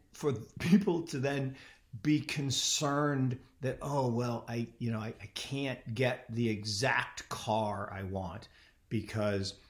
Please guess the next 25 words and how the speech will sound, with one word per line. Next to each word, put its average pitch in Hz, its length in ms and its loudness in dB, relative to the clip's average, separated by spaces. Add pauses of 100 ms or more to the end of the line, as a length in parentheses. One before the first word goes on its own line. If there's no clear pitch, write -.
(120)
you 117 100 -2
know, 95 80 -4
we 110 80 0
shut - 520 6
down 101 520 0 (540)
fab 120 600 4
production 98 800 0 (480)
in 110 540 4
Southeast 101 500 -2
Asia 113 540 4
because 107 300 0
we 107 100 -2
were 101 140 0
worried 110 340 4
about, 101 540 -2 (400)
you 113 120 -2
know, 101 220 -6 (200)
a 98 40 -6
virus." 107 600 2 (840)
Look, - 100 -12
we've 143 140 -4
had 180 180 -6
viruses, 113 540 -2
again, 135 260 -6
for 101 220 -8